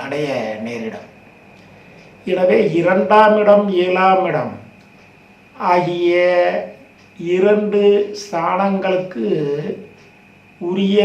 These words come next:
லக்கினங்கள் ரிஷப லக்கினம். இந்த ரிஷப லக்கினத்திலே இரண்டாம் இடம், ஏழாம் இடம் சந்திரன் இருந்தால் அவர்களுக்கு கலத்திர தோஷம்.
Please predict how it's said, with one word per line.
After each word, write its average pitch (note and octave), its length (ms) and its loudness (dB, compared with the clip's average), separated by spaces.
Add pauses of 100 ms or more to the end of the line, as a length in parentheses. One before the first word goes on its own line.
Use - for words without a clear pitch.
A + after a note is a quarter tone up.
(180)
லக்கினங்கள் F#3+ 760 0 (1500)
ரிஷப G#3 340 2 (120)
லக்கினம். C3+ 480 -2 (1040)
இந்த E3 180 -4 (280)
ரிஷப G3 320 -2 (100)
லக்கினத்திலே F3+ 800 0 (220)
இரண்டாம் F3+ 640 0 (100)
இடம், E3 260 -2 (340)
ஏழாம் F3 580 0
இடம் D#3+ 260 -6 (1200)
சந்திரன் D#3+ 600 0 (240)
இருந்தால் E3 680 0 (1160)
அவர்களுக்கு F3+ 640 2 (500)
கலத்திர E3+ 420 -4 (200)
தோஷம். - 380 -12